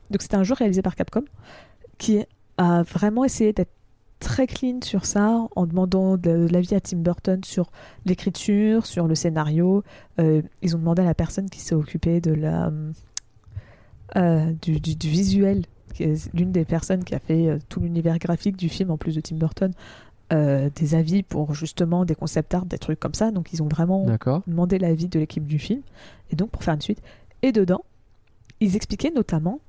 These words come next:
Speaker 1: pourquoi, euh, Oogie Boogie, justement, était un peu plus méchant que les autres personnages. Et en fait, ils t'expliquaient
Speaker 2: D'accord.
Speaker 1: que Oogie Boogie, lui, il venait d'une, euh, avant Halloween, il y avait une autre fête qui existait,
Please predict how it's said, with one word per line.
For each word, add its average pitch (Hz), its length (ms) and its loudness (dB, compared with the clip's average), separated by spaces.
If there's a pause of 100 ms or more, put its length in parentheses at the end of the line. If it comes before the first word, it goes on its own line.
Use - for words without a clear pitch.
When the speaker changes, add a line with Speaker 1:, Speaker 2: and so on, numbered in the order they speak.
(160)
Speaker 1:
pourquoi, 220 540 0 (240)
euh, 160 540 4 (100)
Oogie 196 180 -2
Boogie, 180 300 -2
justement, 208 340 0
était 240 160 0
un 156 80 2
peu 214 180 -2
plus - 240 -4
méchant 180 380 0
que - 140 -2
les 165 100 0
autres 185 120 -2
personnages. 180 580 -2 (760)
Et - 40 4
en 165 120 4
fait, - 220 0
ils - 40 -20
t'expliquaient 135 380 2
Speaker 2:
D'accord. - 120 2
Speaker 1:
que - 100 -10 (100)
Oogie 214 240 0
Boogie, 185 340 -2
lui, 262 240 2
il 269 60 0
venait 180 280 0
d'une, 170 360 -2
euh, 160 340 2 (200)
avant 180 360 2 (340)
Halloween, 180 460 2
il 190 80 -12
y - 20 0
avait 165 140 0
une 160 140 -2
autre - 280 -2
fête 233 320 -2
qui - 120 -2
existait, 156 460 -2